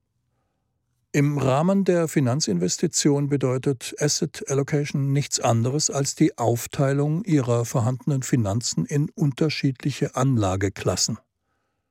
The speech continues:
Dazu zählen zum Beispiel Aktien, Anleihen,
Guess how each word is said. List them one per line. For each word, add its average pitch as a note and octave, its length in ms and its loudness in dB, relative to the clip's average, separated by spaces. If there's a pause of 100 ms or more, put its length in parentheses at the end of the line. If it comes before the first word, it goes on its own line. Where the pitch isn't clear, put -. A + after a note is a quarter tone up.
(220)
Dazu A#2 360 0
zählen A#2+ 480 0
zum - 160 -4
Beispiel G2+ 380 -4
Aktien, C#3 480 -4 (200)
Anleihen, G2+ 540 -2